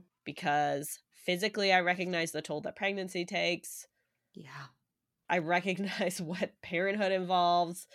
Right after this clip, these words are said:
Speaker 1: of my life, of my relationship with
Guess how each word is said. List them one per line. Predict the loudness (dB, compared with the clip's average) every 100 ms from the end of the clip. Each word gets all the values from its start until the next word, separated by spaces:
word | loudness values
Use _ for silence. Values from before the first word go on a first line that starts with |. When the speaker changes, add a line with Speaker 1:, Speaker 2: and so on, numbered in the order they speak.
| -20 _ -2
Speaker 1:
of | -2 0
my | -2 0 -2 -4
life, | -4 2 6 6 4 -4 -14 -18 -20 _ 2
of | 4 4 0 -12 _ -6
my | 0 2 2
relationship | 2 0 0 -4 -4 -2
with | -4